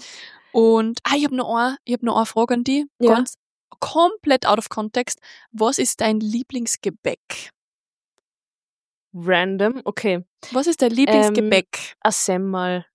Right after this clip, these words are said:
Speaker 1: Ich bin
Speaker 2: Ein nices
Speaker 1: genau deiner
Speaker 2: Semmel.
Speaker 1: Meinung, weil ich hab, wir sind im Auto gesessen und der Toni hat ein Schinkensemmel gegessen und ich find, ich,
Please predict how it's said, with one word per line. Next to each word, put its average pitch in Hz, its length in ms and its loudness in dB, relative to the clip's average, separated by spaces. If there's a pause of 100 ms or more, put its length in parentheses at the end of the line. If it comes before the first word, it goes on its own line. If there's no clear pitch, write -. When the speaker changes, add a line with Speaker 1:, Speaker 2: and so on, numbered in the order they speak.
(520)
Speaker 1:
Ich 240 360 0 (720)
bin 240 220 0
Speaker 2:
Ein 202 40 -4
nices 196 340 4
Speaker 1:
genau 220 280 6
deiner 240 260 4
Speaker 2:
Semmel. 247 60 2
Speaker 1:
Meinung, 240 300 2 (300)
weil 220 220 2
ich 320 300 0
hab, 330 220 4 (580)
wir 277 140 0
sind 302 140 0
im 208 120 -4
Auto 277 260 2
gesessen 254 360 -2
und 226 160 -8
der 202 100 -8
Toni 254 220 -2
hat 220 80 0
ein 196 60 -4
Schinkensemmel 190 680 -6
gegessen 190 360 -8
und 208 160 -8
ich 233 120 -8
find, 302 300 -2 (920)
ich, 165 120 2